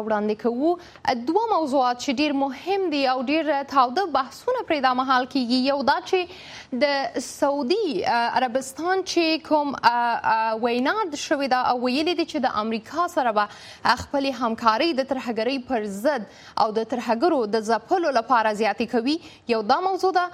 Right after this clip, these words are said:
او دویمه موضوع، آه، دا ده چې، آه، د سني هوادونو پوځي ائتلاف، آه، چې مشري به، آه، د پاکستان پخوانی سرلښکر جنرال راحیل شریف کوي او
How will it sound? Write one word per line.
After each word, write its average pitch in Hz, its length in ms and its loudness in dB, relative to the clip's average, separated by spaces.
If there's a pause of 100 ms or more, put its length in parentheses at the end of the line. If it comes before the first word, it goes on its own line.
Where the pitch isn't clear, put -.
(240)
او 285 60 4 (180)
دویمه 381 400 0
موضوع، 339 400 2
آه، 262 240 0 (240)
دا 330 80 0 (100)
ده 320 120 -2
چې، 240 200 0 (420)
آه، 247 160 2 (120)
د 294 120 0 (120)
سني 466 300 -2
هوادونو 277 500 0
پوځي 277 360 0 (140)
ائتلاف، 254 560 -2
آه، 240 240 0
چې 233 160 -12 (160)
مشري 254 420 -2 (120)
به، 202 220 0 (360)
آه، 226 160 2 (140)
د 233 380 -2
پاکستان 247 840 -2
پخوانی 247 480 -2 (120)
سرلښکر 269 520 0
جنرال 226 380 4
راحیل 220 260 2
شریف 254 380 -2
کوي 311 260 0 (400)
او 214 340 2